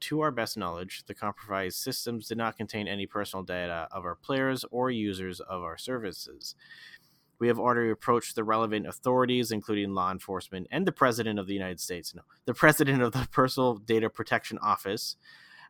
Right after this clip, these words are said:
as well as I T forensic specialists, and we will closely cooperate with them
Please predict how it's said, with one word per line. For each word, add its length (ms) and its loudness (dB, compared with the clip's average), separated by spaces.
as 220 6
well 240 6
as 180 4
I 180 4
T 220 0
forensic 440 -2
specialists, 680 -2
and 140 -6
we 140 -2
will 240 -6
closely 520 -6
cooperate 580 0
with 120 -4
them 300 -6